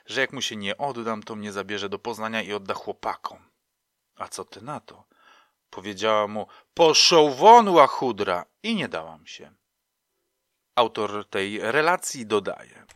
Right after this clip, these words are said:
Rozenówna zeznaje jeszcze rezolutniej niż jej koleżanka. Ma dopiero trzynaście lat, ale to dziecko ulicy, które poznało życie z najgorszej strony. Jest ona jedynym świadkiem,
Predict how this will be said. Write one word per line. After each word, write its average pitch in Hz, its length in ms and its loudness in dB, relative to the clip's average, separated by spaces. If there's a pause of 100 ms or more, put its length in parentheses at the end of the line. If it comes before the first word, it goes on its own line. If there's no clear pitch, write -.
(220)
Rozenówna 165 720 -6
zeznaje 131 520 -8
jeszcze 113 540 -4
rezolutniej 101 600 -12
niż 98 200 -10
jej 98 80 -14
koleżanka. 92 800 -4 (520)
Ma 120 180 -8
dopiero 95 340 -6
trzynaście - 500 -10
lat, 165 280 -6
ale 160 180 -6
to 165 180 -12
dziecko 120 440 -8
ulicy, 107 680 -10 (260)
które 107 240 -8
poznało 101 500 -6
życie 98 400 -6 (240)
z 95 140 -14
najgorszej 95 640 -8
strony. 78 560 -20 (580)
Jest 117 180 -8
ona 107 160 -4
jedynym 110 520 -4
świadkiem, 117 640 -2